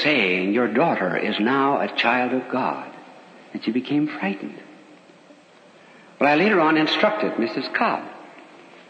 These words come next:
And after I gave her First Communion, she came back with a rosary. She said, "I understand all this part here, but what do you do with the tail?"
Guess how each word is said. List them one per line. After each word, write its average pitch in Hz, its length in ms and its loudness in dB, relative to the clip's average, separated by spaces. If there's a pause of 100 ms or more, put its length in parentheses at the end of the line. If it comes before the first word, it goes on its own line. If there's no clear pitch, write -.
(380)
And 143 140 4
after 196 300 2
I 180 100 4
gave 170 220 4
her 165 140 4
First 180 260 2
Communion, 131 360 2
she 147 140 2
came 143 220 4
back 147 200 4
with 143 120 2
a 156 60 6
rosary. 147 580 2 (1400)
She 175 140 0
said, 226 200 2
"I 180 180 4
understand 220 560 2
all 254 420 4
this 240 160 2 (180)
part 180 260 2 (140)
here, - 360 0 (1160)
but 175 140 0
what 247 240 2
do 226 80 2
you 226 240 2
do 208 120 4
with 214 160 2
the 214 80 2
tail?" 160 640 2